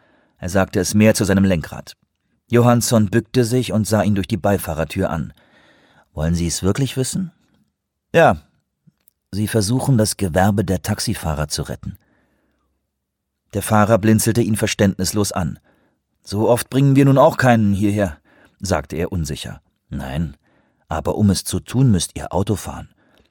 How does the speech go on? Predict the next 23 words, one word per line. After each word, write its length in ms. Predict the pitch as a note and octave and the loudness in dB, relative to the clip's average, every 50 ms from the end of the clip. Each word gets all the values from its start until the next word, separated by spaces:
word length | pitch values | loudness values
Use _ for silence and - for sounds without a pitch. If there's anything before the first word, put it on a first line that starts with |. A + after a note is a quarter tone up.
| _ _ _ | _ _ _
Wenn 200 | - E2+ F#2 F#2 | -4 -2 -2 0
kein 240 | D2 - F#2 F2+ E2+ | 0 0 -2 0 0
Benzin 440 | D#2+ E2 E2 - - - D#3 E3 C3 | 0 -2 -2 -2 0 2 4 4 4
mehr 140 | F#2 D#2 | 2 0
da 200 | D2 D2+ D2 C#2+ - | -2 -6 -8 -8 -10
ist, 200 | - - - - | -12 -12 -8 -4
könnt 180 | G2 G2 F#2 | -4 -2 0
ihr 80 | G#2+ F#2 | 0 0
eure 220 | E2 F2+ F2 F#2+ | 0 0 -2 -4
Kisten 400 | D#2+ - A#2+ A2+ - - - - | -6 -4 -4 -4 -4 -4 -2 -2
entweder 360 | G2+ F#2+ F#2+ - G2+ F2+ F#2 F2 | 0 0 0 -2 -2 -2 -2 -2
verschrotten 680 | - F2+ E2 - - - E2 F#2+ G#2+ - - C3 B2+ A#2 | -2 -6 -6 -6 -6 -4 -4 -4 -6 -2 -2 0 2 2
oder 180 | A2+ A2 G#2 | 2 2 2
auf 140 | G2 G#2 - | 0 0 0
was 140 | A2 G#2 G2 | -2 -2 -2
anderes 420 | E2 B2+ C#3+ C3 A2 G2 F2 - | -2 0 0 0 -2 -4 -6 -6
umsteigen, 600 | - C#2+ C2+ - - - D2 - - - - - - | -8 -8 -8 -10 -10 -12 -12 -14 -12 -14 -14 -14 -14
und 160 | - - - | -12 -12 -10
das 180 | D#2+ - - | -10 -8 -6
liegt 260 | F#2 G#2 G#2 - - - | -6 -6 -6 -6 -6 -6
unten 300 | E2 D#2+ - - - F#2+ | -4 -4 -4 -2 -4 -2
im 180 | - F#2+ G#2 | 0 0 -2
Meer. 320 | A2 C3 - - - - | -2 -2 -4 -6 -10 -12